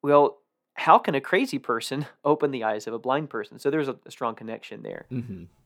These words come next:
Speaker 1: And so Jesus, uh, as he's walking in the temple in verse twenty-three, "But the Jews surround him and ask him this really interesting question. 'How long are you going to keep us in suspense? If you are the Messiah, tell us plainly.'"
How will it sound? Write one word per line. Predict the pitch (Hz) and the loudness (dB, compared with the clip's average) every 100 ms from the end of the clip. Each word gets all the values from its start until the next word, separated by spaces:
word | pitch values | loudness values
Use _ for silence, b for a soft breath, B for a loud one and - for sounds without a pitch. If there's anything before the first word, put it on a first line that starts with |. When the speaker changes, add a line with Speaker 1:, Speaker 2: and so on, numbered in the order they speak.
| _ _ | _ _
Speaker 1:
And | 151 151 | 0 2
so | - 160 147 - _ - | 6 8 8 2 _ -10
Jesus, | 175 254 170 127 - - _ _ | -4 0 2 0 -2 -12 _ _
uh, | 127 120 | -2 0
as | 92 127 | 0 -4
he's | 123 | -2
walking | 135 190 196 190 170 - | 6 6 6 -4 -4 -6
in | 156 156 | -4 -4
the | 147 | -4
temple | - 135 123 117 117 | -4 -4 -2 -2 -4
in | 127 | -6
verse | 120 123 123 - _ | -6 -6 -8 -16 _
twenty-three, | 135 120 120 135 131 120 113 _ _ | -10 -10 -10 -6 -6 -6 -10 _ _
"But | 143 | -2
the | 147 | -2
Jews | 127 175 196 | 0 0 2
surround | - 147 143 202 208 | 2 4 6 4 2
him | 127 120 113 | -2 -2 -4
and | 135 | -2
ask | 135 165 - | 0 0 -2
him | 123 | -6
this | - | -2
really | 185 196 | 0 0
interesting | 139 139 - 110 | -2 -8 -8 -10
question. | - 107 - - - _ _ _ _ _ _ | -6 -6 -6 -16 -20 _ _ _ _ _ _
'How | - 233 | 4 6
long | 185 180 180 123 - | 8 8 6 4 0
are | |
you | 135 131 | 0 2
going | 156 190 | 2 0
to | 156 | -2
keep | - 175 | -6 0
us | 143 131 - | 2 2 -2
in | 147 | -10
suspense? | 131 117 - 123 104 - - _ _ _ _ - | -8 -10 -8 -8 -8 -14 -20 _ _ _ _ -6
If | 139 151 | -6 -2
you | 175 | 0
are | 294 277 | 2 0
the | 214 | 0
Messiah, | 160 - 175 131 107 101 147 _ _ _ | -2 4 6 6 4 -2 -6 _ _ _
tell | - 127 147 | -4 2 2
us | 165 | 2
plainly.'" | 226 285 139 - - | 0 0 -2 -6 -12